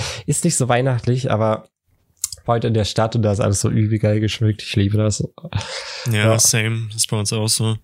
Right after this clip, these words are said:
Speaker 2: Äh, es ist sogar ganz lustig jetzt in Bezug auf, äh, dass, dass wir direkt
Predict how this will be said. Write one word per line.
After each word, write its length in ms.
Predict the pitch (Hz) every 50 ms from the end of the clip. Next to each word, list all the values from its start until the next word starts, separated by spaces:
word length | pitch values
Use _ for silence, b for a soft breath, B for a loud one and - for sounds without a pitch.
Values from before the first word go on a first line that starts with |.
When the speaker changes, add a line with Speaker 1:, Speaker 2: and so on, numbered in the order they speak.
| _ B B B B B B B B B B B _
Speaker 2:
Äh, 240 | 113 107 107 107 110
es 120 | 110 107
ist 140 | 123 120 -
sogar 240 | - 123 110 120 113
ganz 240 | 113 113 107 - -
lustig 300 | 127 127 - - 123 107
jetzt 180 | 113 104 -
in 80 | 113 104
Bezug 440 | 104 101 - - - 117 110 - -
auf, 500 | - 104 101 98 98 98 - - - -
äh, 440 | 143 104 95 95 95 92 95 95 92 95 - _
dass, 160 | - 104 101 -
dass 240 | 110 104 - -
wir 80 | - 107
direkt 480 | 92 101 101 113 - - - - -